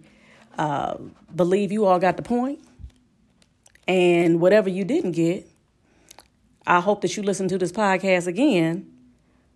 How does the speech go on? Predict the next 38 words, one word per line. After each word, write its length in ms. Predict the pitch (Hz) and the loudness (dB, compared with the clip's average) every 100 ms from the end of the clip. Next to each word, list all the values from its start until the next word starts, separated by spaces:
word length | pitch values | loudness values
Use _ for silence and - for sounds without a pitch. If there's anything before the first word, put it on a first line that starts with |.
| _ - | _ -2
so 200 | - 190 | 2 4
that 320 | 170 165 156 - _ _ | 4 0 -4 -18 _ _
hopefully 380 | - 185 170 165 | 2 2 2 0
you 160 | 180 | 0
can 100 | 165 | -2
get 140 | 160 160 | -2 -4
the 80 | |
point 340 | 156 175 147 - _ _ _ | -4 -4 -4 -6 _ _ _
the 80 | 160 | -6
second 400 | - 170 151 147 | -2 -2 -2 -4
or 60 | |
third 260 | 147 160 147 | 0 0 0
time 240 | 160 135 | -4 -4
around. 320 | 143 190 - - - _ _ _ _ _ _ _ - - _ _ - - - - _ _ _ _ _ _ - | -2 -2 -4 -8 -20 _ _ _ _ _ _ _ -20 -20 _ _ -20 -20 -20 -20 _ _ _ _ _ _ -14
And 240 | - 175 170 | -2 0 2
now 180 | 214 | 2
I'm 100 | 220 | 2
gonna 160 | 165 156 | 0 0
leave 220 | 151 156 | 2 0
you 140 | 151 147 | 0 -2
all 120 | 143 | -2
with 160 | 151 | -4
a 40 | 170 | -6
quote 600 | - 269 262 - - - _ _ _ | -6 -6 -6 -6 -8 -10 _ _ _
from 340 | - - 151 - | -18 -6 -6 -6
this 180 | - | -10
book 420 | - - - - - - - | -10 -10 -12 -12 -12 -10 -8
as 200 | 143 156 | -8 -4
well. 400 | 190 135 110 - _ _ _ | -2 0 -2 -8 _ _ _
All 160 | - 143 | -10 -8
right, 320 | 185 180 208 | -6 -6 -4
where's 260 | 196 165 165 | -4 -4 -2
my 160 | 160 | -4
quote 380 | 151 - 185 165 | -4 0 2 4
at? 280 | 160 147 - | 2 0 -2
Where's 280 | 202 185 180 | 0 0 0
my 180 | 165 156 | -4 -4
quote? 480 | - 185 147 - | -2 0 0 -4